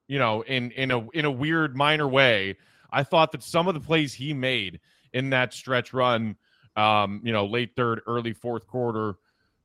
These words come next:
you know, the, the big and one, knocking down free throws. I mean, he had an awesome, um, re-, like, what, he had a few big boards, uh, you know, winning loose balls, uh, hit, hit a big corner three when the Bulls were pulling away.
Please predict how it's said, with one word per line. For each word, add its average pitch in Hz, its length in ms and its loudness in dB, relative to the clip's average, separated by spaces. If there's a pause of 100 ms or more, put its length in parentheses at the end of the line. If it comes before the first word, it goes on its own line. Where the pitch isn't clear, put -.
(300)
you 131 100 0
know, 113 120 2
the, 113 180 4
the 113 160 -2
big 151 320 4
and 135 320 0
one, 123 440 2
knocking 139 400 0
down 127 280 2
free 117 320 -6
throws. 104 640 -2
I 131 60 -2
mean, 127 120 -2
he 135 160 -4
had 147 200 4
an 120 180 -4
awesome, 123 800 0
um, 92 480 0 (100)
re-, 135 320 0
like, 110 280 -4 (260)
what, 151 280 2
he 135 140 -4
had 233 100 -2
a - 60 -8
few 202 240 -6
big 131 320 -4
boards, 123 640 -2
uh, 107 280 4
you 104 100 -4
know, 107 100 2
winning 131 340 0
loose 120 240 -2
balls, 117 480 2 (540)
uh, 110 120 4
hit, 147 300 2
hit 147 160 2
a 139 60 2
big 147 260 0
corner 139 380 0
three 127 340 -4
when 123 100 0
the 113 60 -2
Bulls 117 320 -2
were 113 80 -4
pulling 123 380 -2
away. 110 500 2